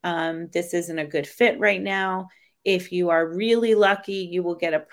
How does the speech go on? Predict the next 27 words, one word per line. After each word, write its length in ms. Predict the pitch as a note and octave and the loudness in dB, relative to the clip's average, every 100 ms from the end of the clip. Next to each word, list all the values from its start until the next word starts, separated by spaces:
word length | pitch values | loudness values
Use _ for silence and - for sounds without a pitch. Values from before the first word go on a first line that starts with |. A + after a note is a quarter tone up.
| - | -4
personalized 1200 | G#3+ G#3+ G3+ F#3 F3+ F3 F3 F3 F3+ F3+ - - | -2 -2 -6 -4 -2 0 0 0 -4 -8 -12 -14
reply. 880 | F3 F3+ F3+ F3+ E3 E3 E3 F3 F3+ - - _ _ | -4 -4 -2 0 2 2 0 -2 -4 -12 -20 _ _
Uh, 80 | - | -2
those 260 | F3+ F3+ F3+ | 0 0 -2
are 60 | |
few 300 | F3+ G3 F#3+ | -8 -6 -4
and 140 | F3+ F3+ | -4 -2
far 220 | D#3+ D#3+ | -2 -2
between 480 | F3 - F#3 E3 E3+ | -4 -6 -6 -6 -6
from 220 | E3 E3 | -8 -4
my 160 | E3 | -2
experience. 880 | E3 D#3+ - D#3+ D#3 D3+ D#3 - - - - _ - | -2 -6 -10 -8 -8 -6 -8 -10 -14 -16 -20 _ 2
But 80 | F#3 | 6
I 100 | F#3 | 6
would 140 | G3 | 4
say 160 | G#3 F#3 | 2 4
about 240 | F3+ E3+ | 6 4
a 60 | E3 | 2
third 420 | - F#3+ F#3 F#3 | -4 0 2 2
of 60 | F3 | 0
the 60 | |
agents 500 | - E3+ E3+ F3 D#3+ | -2 -2 -4 -6 -6
that 120 | - D#3+ | -4 -2
I 100 | D#3 | -4
queried, 540 | - F3 E3 D#3+ D#3 - | -6 -2 0 0 -2 -2
it 180 | E3 | -4
was, 680 | - E3+ E3 D#3 D#3+ D#3 - | -2 0 0 0 -4 -8 -8